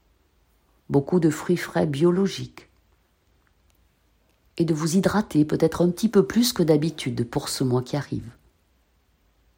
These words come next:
Et reposez-vous à chaque fois que vous le pouvez,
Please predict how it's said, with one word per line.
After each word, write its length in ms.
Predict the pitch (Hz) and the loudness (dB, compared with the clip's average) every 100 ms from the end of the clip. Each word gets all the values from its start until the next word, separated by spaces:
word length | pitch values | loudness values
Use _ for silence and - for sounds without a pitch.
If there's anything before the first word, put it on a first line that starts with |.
| _ _ _ _ _ _ - | _ _ _ _ _ _ -8
Et 40 | 143 | -4
reposez-vous 760 | 123 170 185 165 151 135 120 - | -2 -2 0 0 2 0 -2 -4
à 100 | 143 | -4
chaque 480 | - - 233 226 196 | -4 -6 -8 -6 -8
fois 240 | - 175 | -4 -4
que 140 | - | -4
vous 160 | 127 131 | -4 -4
le 100 | 127 | -4
pouvez, 460 | 127 165 127 113 | -6 -10 -10 -14